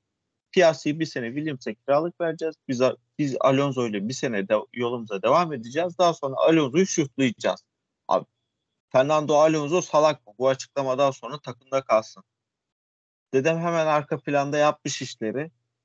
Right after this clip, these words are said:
Bir de son güne denk getirmiş Piastri'nin sözleşmesinin bitmesiyle. Ki Mark Webber'le de Alonso iyi arkadaştır. Bunu da az çok biliyoruz. Yani oradan da bir danışıklık dövüş vardır mutlaka.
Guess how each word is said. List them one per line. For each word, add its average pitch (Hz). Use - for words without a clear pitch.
Bir 127
de 139
son 143
güne 143
denk 139
getirmiş 113
Piastri'nin 113
sözleşmesinin 107
bitmesiyle. 110
Ki 170
Mark 135
Webber'le 131
de 151
Alonso 131
iyi 120
arkadaştır. 139
Bunu 127
da 127
az 120
çok 123
biliyoruz. 139
Yani 98
oradan 120
da 113
bir 104
danışıklık -
dövüş 113
vardır 131
mutlaka. -